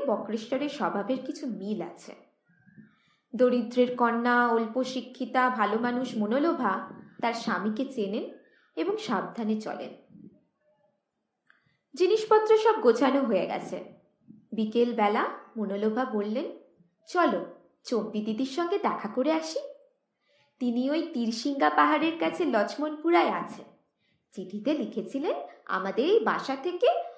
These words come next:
বড় জোর সোয়া মাইল।" বক্রেশ্বর বললেন, "আমার ফুরসত নেই, একটা স্কিম মাথায় এসেছে। গভর্নমেন্ট যদি সেটা নেয়, তবে দেশের সমস্ত বদমাশ শায়েস্তা হয়ে যাবে।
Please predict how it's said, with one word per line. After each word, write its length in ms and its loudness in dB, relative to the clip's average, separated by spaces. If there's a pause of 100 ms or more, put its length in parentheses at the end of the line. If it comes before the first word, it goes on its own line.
(180)
বড় 320 0
জোর 260 6
সোয়া 440 2
মাইল।" 200 -10 (1700)
বক্রেশ্বর 580 2
বললেন, 340 2 (640)
"আমার 420 8
ফুরসত 440 0
নেই, 360 -2 (440)
একটা 240 0
স্কিম 480 0
মাথায় 340 2
এসেছে। 560 -6 (600)
গভর্নমেন্ট 640 2
যদি 180 -2
সেটা 260 0
নেয়, 420 4 (440)
তবে 220 4
দেশের 380 0
সমস্ত 520 -2
বদমাশ 580 -2
শায়েস্তা 380 0
হয়ে 180 -2
যাবে। 260 -6